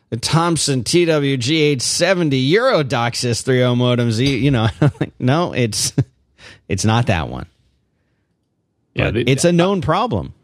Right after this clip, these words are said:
Speaker 2: I used to rent the, my cable modem back when I had cable as well, and there is actually some advantage to that. People say, like, "Well, you shouldn't rent it. You know, you're gonna have internet access your whole life. Just buy one yourself. You, it's much cheaper than renting it."
Speaker 1: Yeah.
Speaker 2: Uh, which is true, but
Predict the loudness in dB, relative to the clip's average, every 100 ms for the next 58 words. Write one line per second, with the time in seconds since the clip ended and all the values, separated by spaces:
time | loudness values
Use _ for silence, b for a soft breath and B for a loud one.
0 | _ _ _ _ _ _ _ -4 -2 -2
1 | -2 -2 -2 -4 -8 -14 -6 -2 0 -2
2 | -4 -4 -4 -2 -4 -4 -4 -4 -6 -8
3 | -8 -8 -6 -6 -6 -8 -8 -4 -2 -2
4 | -4 -4 -4 -2 -2 -4 -6 -6 -4 -4
5 | -4 -4 -4 -4 -6 -6 -8 -6 -6 -4
6 | -4 -2 -4 -2 -2 0 0 -2 -4 -6
7 | -6 -4 -2 -2 -2 -2 -4 -6 -4 -6
8 | -6 -8 -6 -4 -2 -2 -6 -10 -6 -4
9 | -4 -4 -4 -4 -4 -6 -8 -16 -12 -12
10 | -8 -6 -4 -4 -4 -2 -4 -4 -4 -4
11 | -6 -8 -12 b b -2 -2 -4 -4 -4
12 | -4 -4 -2 -4 -2 -2 0 -2 -4 b
13 | b b -4 -4